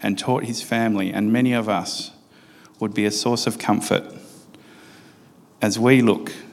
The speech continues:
to what cannot be shaken. This year, Lord, has shaken many things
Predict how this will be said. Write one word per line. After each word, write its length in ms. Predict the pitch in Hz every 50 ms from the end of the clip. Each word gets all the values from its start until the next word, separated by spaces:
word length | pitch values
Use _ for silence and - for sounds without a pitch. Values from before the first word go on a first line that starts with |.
| - - - - - - _ -
to 120 | - -
what 220 | 104 101 104 - -
cannot 300 | - - 113 107 95 -
be 100 | - 98
shaken. 600 | - - - 107 104 - - - 90 90 - - - - - - - - - - - - - - - - - - - - - - - - - - - - - - - - - - - - - - _ - -
This 260 | - 131 127 - -
year, 180 | 123 117 113 110
Lord, 220 | 104 104 104 101
has 160 | 98 110 110
shaken 480 | 107 - - 117 110 107 - 117 110 110
many 220 | 117 117 120 123
things 600 | 117 - - 101 95 92 87 95 92 - - -